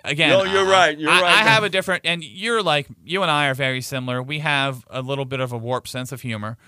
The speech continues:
Speaker 1: Um, so, you know, when we've had those homes, we say, you know, "quiet neighbors" and things like that. Um, we fully put it out there 'cause we want people to see it. Uh, we don't want them to be surprised. But I will tell you, there are certain, um, certain groups of people,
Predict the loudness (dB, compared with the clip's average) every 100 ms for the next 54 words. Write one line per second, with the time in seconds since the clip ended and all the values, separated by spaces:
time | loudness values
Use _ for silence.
0 | _ _ -4 0 0 0 -4 -6 -4 -2
1 | -4 -4 -4 -6 -6 -6 -2 -2 0 -4
2 | -4 -6 -6 -6 -10 -8 -6 -4 -4 -8
3 | -4 -2 -2 -2 -4 -4 -6 -8 -8 -12
4 | -14 -10 -10 -8 -6 -6 -6 -6 -6 _
5 | _ _ _ -4 -2 -2 -6 -4 -4 -2
6 | -2 0 -2 0 0 2 0 0 -4 -6
7 | -8 -8 -4 -6 -6 -10 -10 -12 -10 -12
8 | -12 _ _ _ _ -6 -4 -4 -4 -4
9 | -4 -6 -6 -8 -8 -10 -4 -2 -2 -4
10 | -10 -18 _ _ _ -2 0 0 -4 -2
11 | -2 -2 -6 _ _ -6 -4 -4 -4 -4
12 | -4 -6 -14 -12 -4 -2 -2 -6 -10 -10
13 | -8 -8 -6 -6 -6 -8 -10 -8 -8 -6
14 | -8 -8